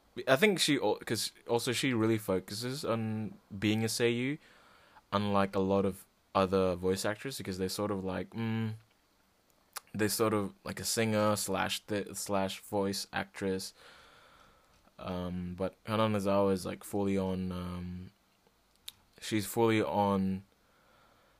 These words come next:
uh, doing anime voice acting, and she does have, she is, she does have a lot of big roles too, but just not, like, one massive role. I would say her most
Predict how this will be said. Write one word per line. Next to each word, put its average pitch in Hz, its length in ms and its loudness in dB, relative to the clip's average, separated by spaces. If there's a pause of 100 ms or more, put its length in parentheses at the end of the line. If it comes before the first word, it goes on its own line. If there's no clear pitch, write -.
uh, 87 320 -10
doing 98 260 0
anime 95 560 2
voice 95 240 -4
acting, 95 560 -6
and 92 320 -8
she - 220 -2
does 120 320 8
have, 98 340 4
she 120 200 0
is, 113 180 0 (240)
she 104 100 -6
does 120 160 2
have 101 120 4
a 95 40 2
lot 98 180 2
of 92 60 -4
big 95 200 -2
roles 92 340 -2
too, 92 300 -6 (540)
but 107 180 4
just 143 220 0
not, 120 360 4
like, 104 260 4
one 98 640 4
massive 95 540 0
role. 92 340 -4 (420)
I 131 60 6
would 170 80 8
say 202 140 8
her 143 100 8
most 117 400 6